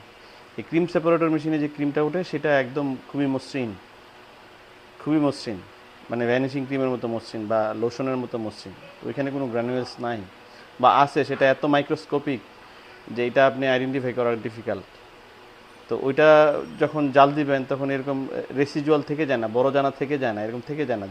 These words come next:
যা তরলে পরিণত হয় একসাথে সবগুলো তরলে পরিণত হয়। তো যার কারণে ওই যে দানাদার ঘি, আমি তো কিছু কিছু ঘি দেখি যে আমার কাছে মনে হয় যে সুজি বানানো হয়েছে,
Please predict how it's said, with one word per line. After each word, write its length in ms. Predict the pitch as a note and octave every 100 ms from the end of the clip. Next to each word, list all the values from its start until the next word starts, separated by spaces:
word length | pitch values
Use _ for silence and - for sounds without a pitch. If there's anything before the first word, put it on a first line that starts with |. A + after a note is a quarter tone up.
| G#2+
যা 320 | B2 C#3 C#3+ - - - -
তরলে 240 | D#3 D3 C#3+
পরিণত 360 | D3+ D3+ D3
হয় 180 | C#3 D3
একসাথে 320 | C#3+ - C#3
সবগুলো 280 | C#3+ A#2+ B2+
তরলে 280 | B2 B2 A#2 -
পরিণত 300 | A#2 A2 G2
হয়। 180 | F#2 - - - - - - - - - - - - -
তো 60 | A2
যার 180 | B2+ C3
কারণে 500 | D3+ D3+ D3+ D3 C#3
ওই 180 | - C#3+
যে 220 | C#3+ C#3+
দানাদার 480 | B2+ C3 C3+ C3+ C3+
ঘি, 360 | A#2 C3 B2+ A#2 -
আমি 220 | A#2 B2
তো 120 | A#2+ B2+
কিছু 220 | C3+ -
কিছু 220 | C3 B2+ B2
ঘি 100 | A#2
দেখি 300 | A#2+ B2 B2+
যে 140 | A2+ A#2+
আমার 200 | A#2 A#2
কাছে 180 | A#2 A#2+
মনে 220 | A#2+ A#2
হয় 160 | A#2
যে 100 | A2
সুজি 580 | A2+ - B2+ C3 C3 A#2+
বানানো 260 | A#2 A#2 A#2
হয়েছে, 220 | A2 G#2+